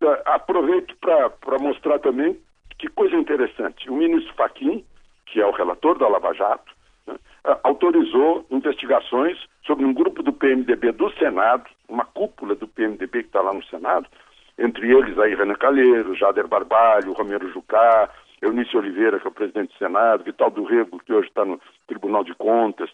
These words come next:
Eduardo Braga, Edson Lobão, Valdir Raup, ah, e até o Roberto Requião, que teriam recebido dinheiro da J I S, lá da, do seu Joesley, a pedido do P T,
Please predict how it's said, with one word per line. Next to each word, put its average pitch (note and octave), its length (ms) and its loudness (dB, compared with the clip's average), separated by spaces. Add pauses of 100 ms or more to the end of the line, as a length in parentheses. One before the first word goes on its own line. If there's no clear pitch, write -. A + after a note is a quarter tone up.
(320)
Eduardo A2+ 420 2
Braga, A2+ 680 4 (260)
Edson A#2+ 320 0
Lobão, A#2 560 2
Valdir G#2+ 320 -2
Raup, B2+ 520 2 (400)
ah, G#2 160 0 (220)
e D3 160 -2
até C3+ 220 0
o B2 60 4
Roberto D#3+ 440 0
Requião, - 400 0
que - 140 -20
teriam - 260 -2
recebido - 540 -6 (360)
dinheiro C3 380 2 (120)
da A#2+ 120 2
J G#2+ 300 0
I G#2+ 140 0
S, C#3+ 200 0 (220)
lá G#2+ 160 0
da, D#2+ 180 -4 (460)
do G2 140 -12
seu F#2 260 -8
Joesley, G2+ 580 0 (1200)
a F#3+ 160 4
pedido A#3 680 -4
do B3+ 180 0
P B3 220 0
T, - 360 0